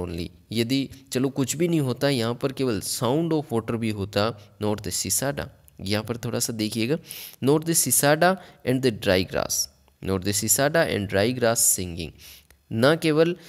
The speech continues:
सिसाडा और जो सूखी घास है वो गा रहे होते, but, लेकिन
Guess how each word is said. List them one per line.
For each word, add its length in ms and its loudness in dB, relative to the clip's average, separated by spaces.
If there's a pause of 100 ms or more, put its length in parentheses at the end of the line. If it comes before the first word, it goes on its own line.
(100)
सिसाडा 500 0
और 320 -2
जो 140 -6
सूखी 360 -4
घास 440 -2
है 80 -2
वो 160 -4
गा 260 2
रहे 160 0
होते, 400 -4 (320)
but, 160 2 (220)
लेकिन 340 -2